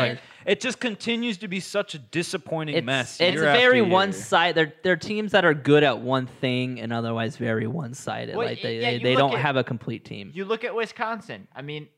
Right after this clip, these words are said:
Speaker 3: their season so far this year has been they've taken advantage of bad teams,
Speaker 2: Oh,
Speaker 3: and
Speaker 2: yeah.
Speaker 3: then good teams, expo-, you know, Notre
Speaker 2: Well,
Speaker 3: Dame
Speaker 2: 'cause they
Speaker 3: exposed
Speaker 2: can't.
Speaker 3: them in the second half.
Speaker 2: Because they can't.
Speaker 3: You
Speaker 2: They have a
Speaker 3: know?
Speaker 2: good,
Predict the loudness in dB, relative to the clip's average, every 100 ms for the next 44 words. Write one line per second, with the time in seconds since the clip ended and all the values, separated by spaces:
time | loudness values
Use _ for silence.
0 | -4 0 0 -2 -8 -6 -8 -8 -6 -4
1 | -2 -2 -2 -6 -6 -6 -4 -4 -4 -2
2 | -2 -4 -10 _ _ _ -2 -2 0 -4
3 | -6 -6 -8 -4 -4 -4 -6 -2 -2 -2
4 | -6 -14 -14 -16 -20 _ 2 2 2 0
5 | -4 -2 -4 -4 -6 -6 -4 -8 -8 -10
6 | -8 -6 -8 -12 _ -6 -2 0 2 0
7 | 0 -2 -4 2 4 4 4 0 0 -4
8 | -12 -14 -16 -16 -16 -14 -12 -8 -2 0
9 | -2 -2 -4 -2 2 4 6 4 2